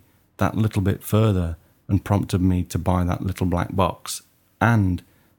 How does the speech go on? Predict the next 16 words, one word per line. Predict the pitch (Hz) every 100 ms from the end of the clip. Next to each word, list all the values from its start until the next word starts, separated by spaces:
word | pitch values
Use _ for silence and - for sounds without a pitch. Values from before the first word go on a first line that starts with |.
| _
the | 104
well-camouflaged | 98 104 101 - 101 92 - 95 87 85
number | 98 90
one | 87 95 107 90 87
against | - 90 90 - -
the |
s-, | 90 -
the | 117 98
section | - 120 107 - 98
header | 87 85 82 80 _ _ _
hadn't | - 113 104
been | 98 92
enough | 90 87 82
of | 92
a | 82
warning. | 82 85 78 76